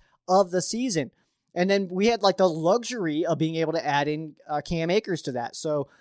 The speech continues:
Hendo is awesome. The only reason I'm gonna put him at nine fifty is because I think that we do see a pretty heavy rotation. We not only need Hendo now for seventeen games in the regular season,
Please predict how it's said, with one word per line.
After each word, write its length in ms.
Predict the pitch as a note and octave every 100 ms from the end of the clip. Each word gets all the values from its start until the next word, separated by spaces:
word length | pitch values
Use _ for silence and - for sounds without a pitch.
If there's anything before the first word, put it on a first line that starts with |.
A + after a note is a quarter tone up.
| _ _ -
Hendo 380 | A3 B3 B3 A3
is 240 | G3+ G3 E3
awesome. 460 | E3 F#3+ A#3 A#3
The 140 | G3+ G#3
only 220 | A3+ C4+
reason 300 | B3 A3+ A3+
I'm 100 | G3+
gonna 140 | G3+
put 180 | F#3+ G3+
him 60 | G3+
at 80 | E3+
nine 380 | E3 E3+ F#3+
fifty 500 | F3+ F#3+ F#3 A3 G#3+ - _ -
is 300 | F3+ F#3 D#3+
because 320 | F3 E3+ F#3
I 140 | E3+ E3
think 180 | G3
that 140 | - G3+
we 100 | F#3+
do 220 | D3+ G3+
see 180 | - G3+
a 80 | D#3
pretty 320 | - A#3+ G3
heavy 240 | G3 G#3
rotation. 600 | F3 D3 F3 F#3 A3+ A3
We 160 | F#3+ D#3+ D3
not 300 | F3+ G3 A#3
only 260 | A3 A3+ G#3+
need 200 | G3 E3
Hendo 360 | E3 F#3+ D#3+
now 200 | D3+ D3+
for 120 | D3+ C#3+
seventeen 760 | - G#3 G3 F3+ - F3+ D#3+
games 420 | C3 E3 F#3 F3+
in 80 | D#3
the 60 | D#3
regular 340 | E3 D3+ C#3+
season, 460 | - A3+ G3+ D#3+